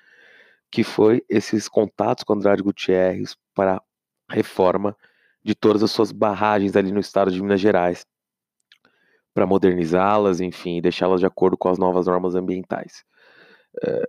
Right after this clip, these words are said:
novas normas ambientais é só uma maneira de dizer que é uma, vai ter uma fiscalização mais dura do governo em cima disso, né? Então, ahn, é interessante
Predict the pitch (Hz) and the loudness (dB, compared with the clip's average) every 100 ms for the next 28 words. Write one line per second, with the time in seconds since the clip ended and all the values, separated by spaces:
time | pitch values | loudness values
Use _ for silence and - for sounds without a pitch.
0 | - 107 110 117 110 110 107 113 120 117 | -2 0 2 2 4 4 4 4 4 2
1 | 113 107 98 98 101 92 101 - 104 - | 2 2 0 -2 0 4 4 2 -2 0
2 | 101 98 - 95 95 92 - 92 95 - | -2 0 -2 2 0 0 -2 0 0 0
3 | 98 98 85 101 95 87 95 90 87 90 | 0 0 2 2 2 2 2 2 0 -4
4 | - 95 90 - - 98 123 _ _ - | -6 -4 -4 -8 -14 -10 -12 _ _ -20
5 | - - - - - - 139 - 147 139 | -20 -20 -20 -20 -16 -12 -12 -2 0 0
6 | 139 _ 127 123 117 117 113 107 - - | -2 _ 2 4 6 6 4 0 -8 -2
7 | 113 123 123 120 - 104 113 - | -2 2 2 2 2 2 2 -2